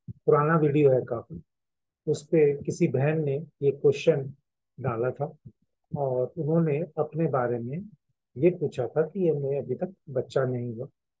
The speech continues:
और अपने बारे में कुछ उन्होंने कहा बताने के लिए।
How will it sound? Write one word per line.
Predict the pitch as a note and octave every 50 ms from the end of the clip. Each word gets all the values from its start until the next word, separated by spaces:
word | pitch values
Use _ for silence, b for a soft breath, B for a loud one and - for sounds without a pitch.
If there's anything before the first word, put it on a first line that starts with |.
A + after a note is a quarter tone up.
| _ _
और | D3 D#3 D#3 D#3 -
अपने | - - - F#3 G3
बारे | F3 E3+ D3+ C#3 D3 C#3
में | C#3 D3 D3
कुछ | - - D#3 D3+ - D3
उन्होंने | C3+ C#3 C#3 C3+ C3+ B2+
कहा | A#2+ - - - - A#2 A#2 - _ _ _ _ _ _ _ _ _ _ _ _ _ _ _ _ _ _ _ _ -
बताने | B2+ G#2 - - A#2 A2 G2+ G#2
के | - _ -
लिए। | - - - - _ - - - -